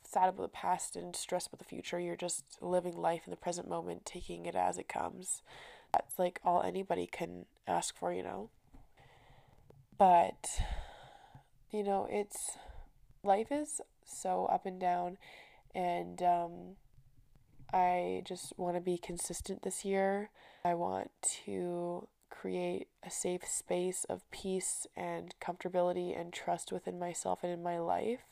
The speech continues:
and just be intentional with each day and let my goals come as they do, you know? Um, I'm excited and also nervous for this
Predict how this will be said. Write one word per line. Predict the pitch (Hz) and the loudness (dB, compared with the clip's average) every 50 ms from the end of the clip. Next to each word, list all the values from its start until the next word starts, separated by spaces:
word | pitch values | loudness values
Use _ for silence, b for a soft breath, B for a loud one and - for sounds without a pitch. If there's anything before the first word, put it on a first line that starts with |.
| - B B B B B B B B B B B B | -20 B B B B B B B B B B B B
and | 180 180 175 175 175 170 170 165 165 165 165 - - - - | 0 2 4 4 4 2 2 0 -2 -6 -10 -12 -14 -8 -6
just | - 175 165 - | -4 -4 -4 -4
be | - 175 175 | -4 -2 -2
intentional | 170 165 - - 175 165 165 - - 175 170 | -2 -2 -4 -4 -4 -4 -4 -4 -2 -2 -2
with | 170 - - | -4 -4 -6
each | - 170 170 - - - | -8 -8 -6 -8 -8 -2
day | - 170 160 156 156 160 185 214 247 269 285 _ _ _ - | 2 2 4 4 2 0 -2 -4 -6 -8 -10 _ _ _ -6
and | 170 165 165 160 160 160 165 165 - - - - _ _ _ _ | -4 -2 -2 -2 -4 -6 -8 -10 -14 -16 -18 -20 _ _ _ _
let | - 185 175 - | 2 4 4 4
my | - 175 170 170 - - | 4 0 -2 -2 0 4
goals | 175 170 165 165 165 165 165 170 - - - - - - _ _ _ _ | 6 8 8 8 8 6 4 2 -2 -8 -10 -12 -14 -18 _ _ _ _
come | - 185 170 165 | -2 0 0 0
as | 170 165 170 | -2 -4 -4
they | - 151 151 - 147 156 165 180 - _ _ _ _ _ - | -4 -2 -2 -2 -2 -4 -4 -8 -12 _ _ _ _ _ 0
do, | 208 185 170 | 0 2 2
you | 175 170 | 0 0
know? | 160 160 175 208 B B B B B B B B B B - | -2 -4 -6 -8 B B B B B B B B B B 2
Um, | 175 160 151 - - 175 180 - _ _ _ _ _ _ _ - - - - | 2 2 2 0 -4 -10 -12 -16 _ _ _ _ _ _ _ -20 -14 -6 -4
I'm | 185 175 180 | -2 -2 -2
excited | 175 - - 185 165 180 202 202 208 214 208 226 - - - | -2 -2 0 0 0 2 2 2 2 2 0 -2 -4 -6 -6
and | 185 180 | -4 -2
also | 170 170 - - 165 | -2 -2 -2 -4 -4
nervous | 165 175 185 196 208 202 202 190 - - - - - - - - - | -2 0 0 0 2 0 -2 -2 -4 -8 -10 -10 -10 -12 -14 -10 -6
for | 196 | -4
this | 190 180 180 - | -4 -4 -4 -4